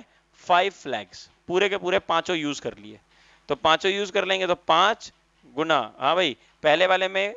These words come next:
पांचों में से कोई एक कलर, दूसरे में चार में से कोई एक कलर, तीसरे में तीन में से कोई एक कलर, दूसरे में दो में से कोई एक कलर और लास्ट वाले में सिंगल कलर, और ये भी कितना आएगा? वन ट्वेंटी। तो उसने क्या पूछा है अब हमसे, अब उसने क्या पूछा है हमसे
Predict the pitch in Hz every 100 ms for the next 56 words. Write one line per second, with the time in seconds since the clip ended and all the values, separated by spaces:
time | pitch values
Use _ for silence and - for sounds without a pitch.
0 | - - 151 180 185 185 196 190 190 196
1 | 196 202 139 147 170 175 - 156 160 180
2 | 180 180 185 185 185 185 190 _ _ _
3 | - 160 170 185 180 - 208 226 220 208
4 | 185 175 165 160 139 143 - _ _ -
5 | 151 170 180 170 190 214 196 190 180 160
6 | 143 131 131 - 127 143 165 165 156 151
7 | 139 147 156 170 139 123 123 - _ -
8 | 117 135 151 160 147 143 127 120 139 131
9 | 123 123 113 104 98 104 _ - _ -
10 | 143 165 175 190 190 180 - 147 131 123
11 | 113 117 139 _ _ _ _ _ _ _
12 | _ _ _ _ _ _ _ _ _ _
13 | _ _ - 135 156 165 190 175 170 165
14 | 143 - 143